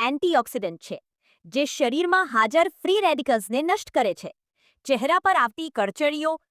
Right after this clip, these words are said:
ડાઘ, ખીલ અને પળોને દૂર કરે છે. મગફળીમાં ઝિંક, ફાઇબર, આયર્ન,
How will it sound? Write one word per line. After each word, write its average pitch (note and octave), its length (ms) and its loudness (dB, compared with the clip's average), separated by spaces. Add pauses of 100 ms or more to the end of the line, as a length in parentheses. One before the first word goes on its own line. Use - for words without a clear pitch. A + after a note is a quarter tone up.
(140)
ડાઘ, B3 440 4 (260)
ખીલ E4+ 300 -4
અને C4 200 0
પળોને B3 460 0
દૂર E4 340 -2
કરે G3+ 220 -2
છે. D#3 220 -16 (340)
મગફળીમાં A3+ 680 -2
ઝિંક, B3+ 400 -8 (280)
ફાઇબર, A3+ 460 2 (240)
આયર્ન, D4 460 2